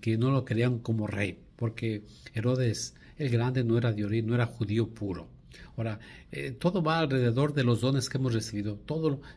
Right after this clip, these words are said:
todo al final de cuentas, todo lo que tenemos es don y gracia del Señor.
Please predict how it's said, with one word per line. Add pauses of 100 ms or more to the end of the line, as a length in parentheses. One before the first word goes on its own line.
(140)
todo
al
final
de
cuentas,
todo
lo
que
tenemos (200)
es
don
y
gracia
del
Señor.